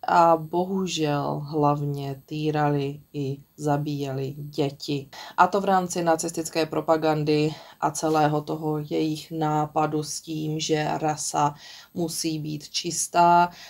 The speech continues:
a že jakýkoliv Áriec musí být nejen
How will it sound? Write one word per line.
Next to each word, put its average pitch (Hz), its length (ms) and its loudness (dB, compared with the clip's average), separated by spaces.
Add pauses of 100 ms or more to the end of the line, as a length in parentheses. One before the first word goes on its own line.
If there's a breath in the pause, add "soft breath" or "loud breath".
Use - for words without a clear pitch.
(100)
a 165 120 2
že 160 180 0
jakýkoliv 160 760 -2
Áriec 156 880 0
musí 160 420 -4
být 156 320 -6
nejen 160 600 2